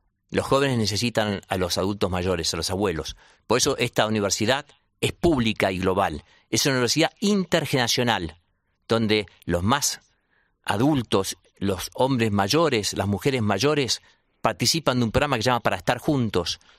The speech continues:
donde se comunican todas las semanas con jóvenes, que también participan chicos de Madrid, y pueden compartir experiencias. Es intercultural, es interreligiosa.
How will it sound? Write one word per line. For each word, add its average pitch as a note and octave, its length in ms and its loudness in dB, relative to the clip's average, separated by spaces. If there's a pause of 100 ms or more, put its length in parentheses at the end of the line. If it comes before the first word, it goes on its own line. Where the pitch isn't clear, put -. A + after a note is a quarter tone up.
(100)
donde A2+ 180 0
se A2+ 100 0
comunican B2 400 0
todas C3+ 120 2
las A#2 80 -2
semanas B2+ 300 -2
con A#2 140 0
jóvenes, A#2 540 0 (280)
que A2+ 100 -4
también A#2+ 180 2
participan B2 420 0
chicos B2+ 260 0
de A2+ 80 2
Madrid, A2+ 400 0 (500)
y A2+ 100 -4
pueden C3 220 2
compartir A2+ 440 0
experiencias. A2 800 -2 (200)
Es - 240 0
intercultural, B2+ 1000 0 (300)
es B2 400 0
interreligiosa. G#2+ 1080 -2